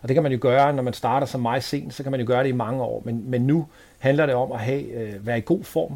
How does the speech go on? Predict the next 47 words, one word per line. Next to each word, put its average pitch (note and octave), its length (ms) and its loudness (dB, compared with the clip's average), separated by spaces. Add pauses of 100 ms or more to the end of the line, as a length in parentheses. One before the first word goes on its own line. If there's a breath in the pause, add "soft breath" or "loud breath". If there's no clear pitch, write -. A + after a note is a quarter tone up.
have C3 140 -2
en B2+ 100 -2
god, D#3+ 340 -2
øh, A#2+ 140 -6
fornemmelse C3+ 480 -4
i B2 40 -4
kroppen, C3 380 0 (480 loud breath)
øh, A2 440 -6
være, A#2 240 0
have G#2 260 -4
fysisk - 420 -8
overskud. C#3+ 680 -2
Øh, A#2 720 -10
nu, C3 60 -6
nu C3 140 -4
sagde C#3+ 180 0
du C#3 40 0
før, C#3 160 -2
at C3 60 -2
vi B2 40 -8
sidder D3 220 -6
på A#2+ 220 -2
ottende. D3 240 -4
Jeg C3+ 120 -4
tager A#2+ 220 -2
trappen A#2+ 340 -6
hver C3+ 140 -4
morgen. C3 280 -2
Fornøjelsen C#3 500 0
af C3+ 200 -2 (400 loud breath)
ikke C3 220 2
at B2 100 2
puste, C#3+ 460 -4
når B2+ 100 -2
man A#2 160 -4
tager C3 220 -2
den C3+ 100 -6
til C3 120 -4
ottende B2+ 400 -2
og B2+ 80 -8
sådan C3 100 -10
noget. A#2 160 -6
Det, C3 200 -6
det, C#3 120 -6
altså, B2 180 -6
de F3 160 -2
der, F3 220 8